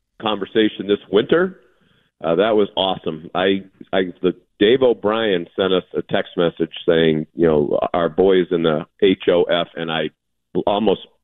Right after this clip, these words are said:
started projectile sobbing. I was so happy for Joe 'cause, as you guys know, you know, he's the nicest guy on the planet,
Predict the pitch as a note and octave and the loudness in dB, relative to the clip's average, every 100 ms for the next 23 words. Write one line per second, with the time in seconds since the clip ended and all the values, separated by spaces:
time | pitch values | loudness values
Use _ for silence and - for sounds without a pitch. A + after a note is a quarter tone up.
0 | - - F2+ E2+ E2 - E2 D#2 G2+ - | -16 -4 -2 0 -2 -4 -6 -2 -4 -2
1 | G2 F#2 E2 - F#2+ E2+ E2+ D2+ D#2+ D#2+ | -2 -2 -2 -2 -4 -4 -6 -10 -10 -8
2 | E2+ F#2 E2 E2+ E2 E2 D2+ - D#2+ C#2+ | -4 0 2 0 -2 -6 -8 -2 0 0
3 | - D#2+ - F2 - _ - - - - | -2 -8 -6 -10 -10 _ -20 -20 -18 -2
4 | G#2+ G#2+ G2+ F#2 F2 F2+ F2 D#2+ - F#2+ | 2 4 4 0 0 -2 -2 -4 -4 -2
5 | E2+ F2+ F2+ - _ F2 E2+ F2+ F2 F2 | 0 0 -4 -6 _ 0 2 2 0 -4
6 | - F2 F2 D#2+ - F#2+ F2+ F2+ | 0 0 0 -2 -2 0 0 0